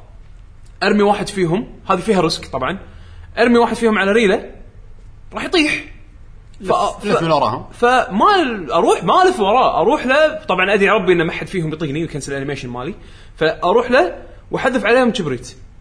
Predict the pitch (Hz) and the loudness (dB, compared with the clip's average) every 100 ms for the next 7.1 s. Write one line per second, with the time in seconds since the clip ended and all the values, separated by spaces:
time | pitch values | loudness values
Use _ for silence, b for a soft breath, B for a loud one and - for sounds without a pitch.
0 | - - 226 226 185 196 220 185 143 123 | -12 -2 -2 0 0 2 2 0 -2 -4
1 | 123 - b b b - 214 294 311 277 | -8 -16 b b b -2 0 2 0 -2
2 | - 254 349 339 339 359 349 285 302 240 | 0 4 4 4 2 2 4 2 2 0
3 | 247 247 233 208 - 190 202 180 147 127 | 0 2 0 -2 -4 0 2 2 2 0
4 | 123 - 190 170 277 269 - 160 180 320 | -4 -6 -6 -2 -4 -4 -14 -8 -2 -2
5 | 330 320 302 277 285 285 226 262 233 156 | 2 2 4 4 2 2 0 2 2 0
6 | - B B - - 285 294 285 294 208 | -4 B B -18 -6 -4 0 2 2 0
7 | 311 | -4